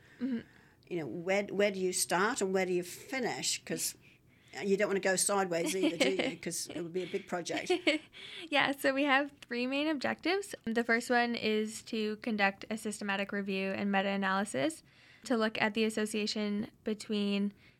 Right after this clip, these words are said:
Speaker 1: infertility diagnosis and congenital anomalies. So that
Speaker 2: Okay.
Speaker 1: section will be looking at that without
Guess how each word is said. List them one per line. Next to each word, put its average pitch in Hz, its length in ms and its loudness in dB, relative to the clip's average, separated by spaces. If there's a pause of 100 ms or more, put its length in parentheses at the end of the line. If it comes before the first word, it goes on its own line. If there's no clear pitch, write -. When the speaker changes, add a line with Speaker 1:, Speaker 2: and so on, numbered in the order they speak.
(140)
Speaker 1:
infertility 226 600 2
diagnosis 202 840 0
and 240 160 0
congenital 269 500 -2
anomalies. 269 600 -2
So 233 260 0
that 220 200 4
Speaker 2:
Okay. - 100 -6
Speaker 1:
section 233 540 0 (480)
will 240 160 2
be 214 480 0 (380)
looking 208 360 0
at 196 260 0
that 190 260 0
without 202 640 0